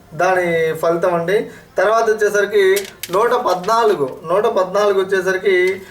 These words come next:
ఇంట్లోనే పూజించుకోండి, పరస్థలాన్ని మాత్రము వెళ్ళవద్దు. ఇంట్లో పూజించుకోండి, ఇంట్లో పూజించుకోండి, పరస్థలానికి మాత్రం వెళ్ళకండి. అంటే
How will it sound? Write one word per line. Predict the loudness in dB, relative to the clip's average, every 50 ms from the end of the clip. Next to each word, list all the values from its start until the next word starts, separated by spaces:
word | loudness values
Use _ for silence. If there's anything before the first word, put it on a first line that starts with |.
| -20 -14 -6 -4
ఇంట్లోనే | -4 -2 0 0 2 2 4 2 2 0
పూజించుకోండి, | 0 -2 -4 -4 -4 -6 -8 -8 -6 -2 0 0 0 2 2 2 2 2
పరస్థలాన్ని | 2 0 0 0 -2 -2 -2 0 2 2 2 2 0 -2 -4
మాత్రము | -4 -2 -2 -2 -2 -2 -4 -4 -2 -2 -4 -4 -4 -4 -2
వెళ్ళవద్దు. | 0 0 2 2 2 0 0 -2 -2 -2 -2 0 0 0 -2 -2 -4 -6 -12 -16 -16 -14
ఇంట్లో | -12 -12 -8 -2 0 2 2 2 0 -2 -8 -16 -20 -16 -6 0
పూజించుకోండి, | 2 2 2 0 -2 -6 -6 -4 -2 0 0 0 0 -2 -2
ఇంట్లో | -2 -2 -4 -6 -6 -10 -10 -8 -2 0 0 2
పూజించుకోండి, | 0 0 2 2 2 2 0 -4 -6 -2 -2 0 0 0 -2
పరస్థలానికి | -2 0 0 0 0 0 0 0 0 2 2 4 2 2 0 -4 -6
మాత్రం | -4 -2 -2 -2 0 -2 -2 -2 -2 -4 -6 -14 -20 -20 -20 -18 -10 -4
వెళ్ళకండి. | -2 0 2 2 2 0 -2 -2 -2 -2 -2 0 0 -2
అంటే | -2 -4 -6 -4 -2 0 2 2 0 -2 -6